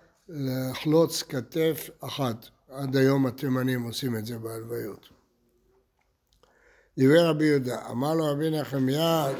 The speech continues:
"זה לא נחשב כל כך הרבה, הלא לפני אחאב עשו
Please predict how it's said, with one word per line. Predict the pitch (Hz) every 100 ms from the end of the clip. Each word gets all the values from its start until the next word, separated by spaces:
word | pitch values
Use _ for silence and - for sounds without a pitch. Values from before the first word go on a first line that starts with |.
| 123
"זה | 127 147 151 151
לא | 160 170
נחשב | 170 170 175 170 156
כל | 165 160
כך | 170 160 160
הרבה, | 156 156 185 185 - _ _ _ -
הלא | 127 147
לפני | 165 147 160 170
אחאב | 156 165 196 196
עשו | 180 - 165